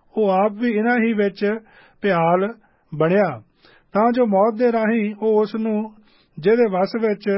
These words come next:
ਮੌਤ ਹੈ, ਅਰਥਾਤ ਸ਼ੈਤਾਨ ਨੂੰ ਨਾਸ਼ ਕਰੇ ਅਤੇ ਉਹਨਾਂ ਨੂੰ ਜਿਹੜੇ ਮੌਤ ਦੇ ਡਰ ਤੋਂ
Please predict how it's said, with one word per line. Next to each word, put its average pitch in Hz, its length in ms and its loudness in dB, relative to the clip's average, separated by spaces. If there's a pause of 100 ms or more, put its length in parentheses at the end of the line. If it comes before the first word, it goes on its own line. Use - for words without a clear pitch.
(320)
ਮੌਤ 175 360 0
ਹੈ, 190 180 0 (400)
ਅਰਥਾਤ 190 460 -2
ਸ਼ੈਤਾਨ 185 540 -2
ਨੂੰ 202 340 -2 (300)
ਨਾਸ਼ 170 280 0
ਕਰੇ 147 300 -2 (760)
ਅਤੇ 220 200 2
ਉਹਨਾਂ 262 320 2
ਨੂੰ 247 160 0 (340)
ਜਿਹੜੇ 226 220 2
ਮੌਤ 202 360 0
ਦੇ 233 120 2
ਡਰ 196 260 0
ਤੋਂ 226 280 -4